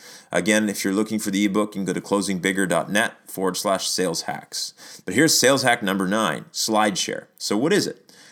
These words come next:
SlideShare is basically the YouTube of documents. It's a place where you load up presentations, infographics, ebooks, and other ma-, and other major forms of documents. SlideShare was purchased by LinkedIn recently, and for this reason integrates well with LinkedIn.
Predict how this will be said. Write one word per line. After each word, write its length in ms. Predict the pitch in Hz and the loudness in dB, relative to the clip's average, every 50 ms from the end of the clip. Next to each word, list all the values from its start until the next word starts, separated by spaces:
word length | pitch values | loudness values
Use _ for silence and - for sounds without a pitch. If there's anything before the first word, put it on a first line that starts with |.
| - _ | -20 _
SlideShare 540 | - - - 113 101 110 139 143 - 135 120 | -6 -4 -2 2 2 2 2 2 2 2 2
is 100 | 107 95 | 0 2
basically 400 | - 104 101 98 - - 98 92 | 2 2 2 2 0 -2 -2 -2
the 340 | 82 82 80 80 87 95 101 | -2 -2 -4 -2 0 0 -2
YouTube 240 | 95 - 95 90 90 | 0 -2 -6 -4 -6
of 140 | 80 76 - | -8 -2 -2
documents. 580 | 87 73 82 92 - - - - - - - | -2 -2 -2 -4 -8 -12 -14 -14 -12 -14 -14
It's 140 | - - - | -8 -8 -8
a 40 | - | -8
place 380 | - - - 123 139 139 - | -6 -2 0 0 0 0 0
where 80 | - 104 | 0 0
you 100 | 98 92 | 0 2
load 220 | 87 90 98 101 | 2 0 2 2
up 160 | 98 - - - | 2 0 -2 -2
presentations, 760 | - 90 87 82 76 - - 143 143 139 - 135 127 127 - | -2 -2 -2 -2 -6 -2 0 0 0 0 0 -4 -6 -6 -6
infographics, 720 | - 123 123 110 107 98 113 101 110 110 104 104 - - - - | -6 -6 -4 -6 -2 2 2 2 2 2 0 -4 -4 -6 -8 -6
ebooks, 500 | 107 120 110 98 104 101 95 - - - - - - - - - | -4 -4 -2 0 0 0 0 -2 -8 -8 -10 -20 -20 -20 -8 -4
and 160 | 90 92 - - - | -4 -4 -4 -2 0
other 300 | - 123 127 135 135 120 | 0 2 2 2 2 2
ma-, 420 | 110 104 107 110 110 110 107 104 - - | 2 2 2 2 2 2 0 -2 -4 -8
and 180 | 78 82 - _ - | -8 -8 -10 _ -2
other 240 | 95 110 123 127 113 | 0 0 2 2 2
major 380 | 104 104 110 110 104 101 98 | 2 2 0 0 0 -2 -2
forms 540 | - - - 101 98 98 101 90 - - - _ _ - | -4 -4 -4 -2 -2 -2 -2 -4 -6 -10 -14 _ _ -10
of 280 | - 85 85 82 82 | -6 -4 -4 -4 -2
documents. 720 | 82 98 92 92 - - 87 82 - - - - - - _ _ _ _ - - - - - - - - - | 0 2 4 4 2 0 -6 -8 -8 -8 -10 -10 -10 -10 _ _ _ _ -20 -20 -20 -20 -20 -20 -20 -12 -4
SlideShare 720 | - - - 120 131 156 160 - - - 101 95 92 92 | -2 0 2 4 4 4 4 2 2 4 4 4 4 4
was 120 | 92 - | 2 -2
purchased 500 | - - - 113 110 110 - 110 107 - | -4 0 0 0 2 2 0 -4 -4 0
by 140 | - 85 80 | -2 0 0
LinkedIn 520 | 80 87 98 104 113 117 - 101 82 76 | 0 -2 0 0 -2 0 -2 -4 -4 -2
recently, 500 | 82 98 117 110 - 104 - - - 76 | 0 -2 0 0 -2 -4 -6 -6 -6 -6
and 120 | 67 82 80 | -6 -6 -6
for 80 | 90 | -4
this 240 | 90 101 104 101 - | -2 -2 -2 -2 -2
reason 340 | 87 92 104 110 104 90 82 | 0 0 2 2 2 0 -2
integrates 440 | - 87 95 95 90 87 82 80 - | -2 -2 -2 0 0 -2 -2 -2 -4
well 260 | 90 87 80 85 82 | -2 0 0 0 0
with 100 | 80 73 | -2 -6
LinkedIn. 480 | 71 85 87 85 82 - - - - | -6 -4 -6 -6 -6 -8 -10 -12 -12